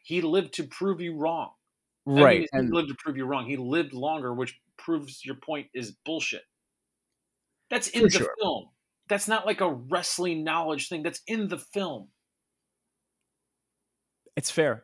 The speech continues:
Speaker 2: And, and, and just like The Last Dance, we don't, you know, Jordan's story ends much
Speaker 1: Yeah.
Speaker 2: differently in The Last <laughs> Dance than it does in real life.
Speaker 1: Yeah.
Speaker 2: We don't really get the real end of the story.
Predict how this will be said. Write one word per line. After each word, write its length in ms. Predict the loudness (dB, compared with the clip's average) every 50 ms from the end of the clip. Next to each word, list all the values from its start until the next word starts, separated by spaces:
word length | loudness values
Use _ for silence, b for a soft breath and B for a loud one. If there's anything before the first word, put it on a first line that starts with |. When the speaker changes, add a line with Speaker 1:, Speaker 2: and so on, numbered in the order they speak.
| _ _ 0
Speaker 2:
And, 160 | 2 2 2
and, 240 | 2 2 0 0 0
and 140 | 0 -2 -2
just 240 | 0 0 -2 -2 2
like 180 | 2 2 2 4
The 100 | 4 6
Last 280 | 8 8 6 6 6
Dance, 340 | 4 4 4 4 2 0 0
we 120 | 0 2
don't, 320 | 4 4 4 4 4 0 -2 _ _ _ _ _ _ _ _ _ _ -4 0
you 80 | 4
know, 140 | 4 4 4
Jordan's 420 | 4 6 8 8 8 8 8 6 4
story 400 | 4 6 8 8 8 8 6 6
ends 640 | 6 6 6 6 6 4 4 4 4 2 0 -2 -6 _ _ _ -8 -6
much 180 | -4 0 2
Speaker 1:
Yeah. 80 | 4 4
Speaker 2:
differently 260 | 4 4 2 2 4
in 80 | 4 4
The 80 | 6
Last 280 | 8 8 8 8 6 8
<laughs> 0 |
Dance 320 | 10 12 12 12 10 8
than 140 | 4 4 4
it 120 | 4 4
does 240 | 6 8 8 8 8
in 80 | 8 6
real 180 | 8 8 10
life. 300 | 10 10 8 8 4 2 -2 B B B B B
Speaker 1:
Yeah. 120 | 6 6
Speaker 2:
We 100 | 8 8
don't 100 | 8 8
really 260 | 8 8 8 8 10 10
get 160 | 8 8 8
the 80 | 6
real 280 | 4 6 6 6 4 2 2
end 220 | 4 4 4 4
of 100 | 2 0
the 80 | 0 -2
story. 480 | -2 0 0 0 0 0 0 -2 -4